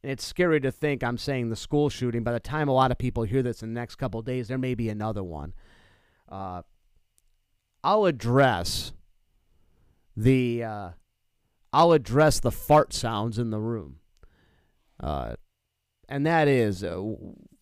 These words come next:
it feels like we're dodging raindrops. And it free-, and it frightens me, doesn't it? Do-, it, it frightens me.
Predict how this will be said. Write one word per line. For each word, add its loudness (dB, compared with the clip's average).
it 4
feels 2
like 0
we're -4
dodging -4
raindrops. -14
And 2
it 2
free-, 0
and -2
it -2
frightens -4
me, -12
doesn't -2
it? -20
Do-, 0
it, 0
it -4
frightens -2
me. -20